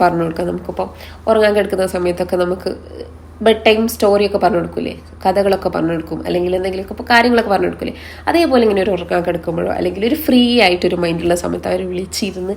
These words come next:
നല്ല വാത്സല്യത്തോട് കൂടിയിട്ട് അവർക്ക് നല്ല ഹൃദ്യമാകുന്ന രീതിയിൽ അവരോട് നല്ല വാത്സല്യത്തോട് കൂടിയിട്ട് പറഞ്ഞു കൊടുത്താൽ മക്കൾക്ക് ഇത് നന്നായിട്ട് അവരുടെ തലയിൽ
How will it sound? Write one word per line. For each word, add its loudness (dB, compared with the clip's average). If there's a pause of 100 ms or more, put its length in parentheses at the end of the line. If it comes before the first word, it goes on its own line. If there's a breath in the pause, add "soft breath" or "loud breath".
(400 loud breath)
നല്ല 4
വാത്സല്യത്തോട് 0
കൂടിയിട്ട് -4 (320 loud breath)
അവർക്ക് 0
നല്ല 0
ഹൃദ്യമാകുന്ന 0
രീതിയിൽ -2 (320 loud breath)
അവരോട് 2
നല്ല 2
വാത്സല്യത്തോട് 0
കൂടിയിട്ട് -2
പറഞ്ഞു -2
കൊടുത്താൽ -4 (100)
മക്കൾക്ക് -10
ഇത് -6
നന്നായിട്ട് -4
അവരുടെ -2
തലയിൽ -4